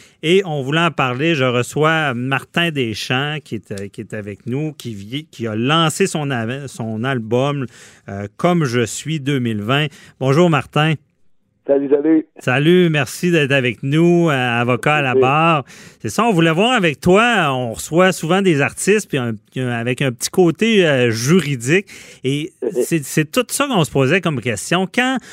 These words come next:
Speaker 1: on a un handicap, toi, t'as un handicap, t'es quelqu'un qui a réussi, t'as, tes albums vont bien. Est-ce que, co-, comment t'as, t'as fait fi de ça, puis t'as avancé dans la vie, là ?
Speaker 2: Ben, en fait, quand on a un handicap, on n'en fait pas vraiment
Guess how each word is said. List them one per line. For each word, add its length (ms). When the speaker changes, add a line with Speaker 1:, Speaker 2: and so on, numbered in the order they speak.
Speaker 1:
on 200
a 40
un 220
handicap, 580
toi, 140
t'as 100
un 220
handicap, 480
t'es 80
quelqu'un 460
qui 160
a 60
réussi, 680
t'as, 200
tes 280
albums 400
vont 260
bien. 380
Est-ce 240
que, 340
co-, 220
comment 420
t'as, 180
t'as 300
fait 240
fi 320
de 160
ça, 260
puis 160
t'as 220
avancé 480
dans 240
la 60
vie, 260
là ? 140
Speaker 2:
Ben, 120
en 80
fait, 180
quand 200
on 20
a 60
un 220
handicap, 360
on 120
n'en 180
fait 200
pas 140
vraiment 480